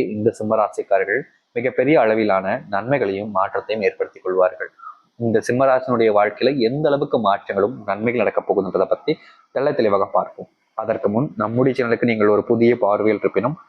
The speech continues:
இது வரைக்கும் நம்ம சேனலை சப்ஸ்கிரைப் பண்ணாம பாக்குறன்ற போதும் சேனலை மறக்காம சப்ஸ்கிரைப் பண்ணிக்கோங்க. பக்கத்துல இருக்கக்கூடிய பெல் ஐகானையும் கிளிக் பண்ணிக்கோங்க. அப்பதான் நம்ம போடக்கூடிய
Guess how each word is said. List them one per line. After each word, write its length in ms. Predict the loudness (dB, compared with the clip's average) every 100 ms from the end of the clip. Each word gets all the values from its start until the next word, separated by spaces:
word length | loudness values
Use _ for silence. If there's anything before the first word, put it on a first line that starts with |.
| _ -2
இது 140 | 2
வரைக்கும் 240 | 2 0 -2
நம்ம 120 | -2
சேனலை 200 | 0 0
சப்ஸ்கிரைப் 320 | 0 -2 0
பண்ணாம 200 | 0 0
பாக்குறன்ற 400 | -4 -2 0 0
போதும் 260 | 2 0 0 -4
சேனலை 240 | -2 0
மறக்காம 480 | 0 0 0 0 -4
சப்ஸ்கிரைப் 320 | -6 -2 -2
பண்ணிக்கோங்க. 340 | 0 -2 -4 -10 _ _ -8
பக்கத்துல 280 | -4 -2 0
இருக்கக்கூடிய 380 | 0 2 2 2 2
பெல் 220 | 4 4
ஐகானையும் 360 | 4 -2 0
கிளிக் 160 | -2 -2
பண்ணிக்கோங்க. 340 | -4 -2 0 0
அப்பதான் 340 | 0 -4 -4 -2
நம்ம 120 | -2
போடக்கூடிய 380 | -2 0 2 2